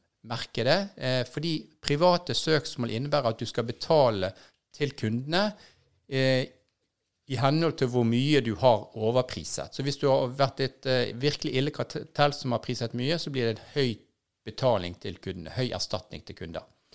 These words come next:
Nå er det, eh, mulig å få til ved at vi har såkalt skadeerstatningsdirektiv innført i Norge, hvis vi gjør det.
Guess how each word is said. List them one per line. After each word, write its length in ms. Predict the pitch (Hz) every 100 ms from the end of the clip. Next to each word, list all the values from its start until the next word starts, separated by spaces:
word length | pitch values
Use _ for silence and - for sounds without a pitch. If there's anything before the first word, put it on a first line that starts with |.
| - - -
Nå 200 | 202 190
er 60 | 147
det, 100 | 170
eh, 600 | 151 139 131 127 123 120 - _ _ _ _
mulig 420 | 123 131 151 175 160
å 20 |
få 160 | 135
til 280 | 135 160 143
ved 100 | 117
at 180 | 110 -
vi 80 | 120
har 200 | 127 131
såkalt 340 | - 135 113
skadeerstatningsdirektiv 1700 | - - - 113 120 131 113 - 104 101 92 - 101 107 - 156 214 - _ _
innført 420 | 135 123 123 110
i 40 | 110
Norge, 280 | 113 135 143
hvis 220 | 135 -
vi 100 | 123
gjør 240 | 131 117
det. 240 | 110 160